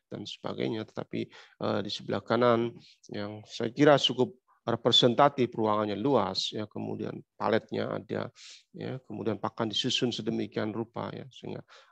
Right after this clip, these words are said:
eh, eh, sangat sesuai dengan standar yang ada. Ya, oh, mohon maaf ini, ini, ini ti-, tidak dalam rangka promosi pakan, ya, ini kebetulan saja, ya, yang saya foto,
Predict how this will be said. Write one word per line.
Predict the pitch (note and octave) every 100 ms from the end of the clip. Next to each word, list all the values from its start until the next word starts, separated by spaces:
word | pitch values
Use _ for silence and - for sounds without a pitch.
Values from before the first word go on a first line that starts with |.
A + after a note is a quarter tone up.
| -
eh, | G2+ G#2 G#2 G2+ G2+ _ _ _ -
eh, | - A2 G#2+ G#2 G#2 G#2 - - - G#2 G#2 _ _ _ _ _ _ _
sangat | - - - D3+ E3 E3+
sesuai | - B2 A2+ A2+ A#2+
dengan | - G#2 G2
standar | G#2 - G#2 G#2
yang | G2
ada. | G2+ G2+ F#2+ - _ - - _
Ya, | - C3+ B2+ -
oh, | G2 G2 G2+
mohon | G2+ A2 A#2+
maaf | B2+ C3+
ini, | B2+ B2+ -
ini, | A2+ A2+ A2+
ini | A#2+
ti-, | B2 B2
tidak | - A2+
dalam | A2+ A2 A2
rangka | G#2+
promosi | G#2+ A2+ G#2+ G#2
pakan, | - A#2 - G#2+
ya, |
ini | G#2 A2 G#2
kebetulan | A#2+ A2+ A#2+ A2+
saja, | A#2 A2 G2 - - _
ya, | - A2 G#2+
yang | G#2
saya | G2+ A2 -
foto, | G#2+ A#2 A2+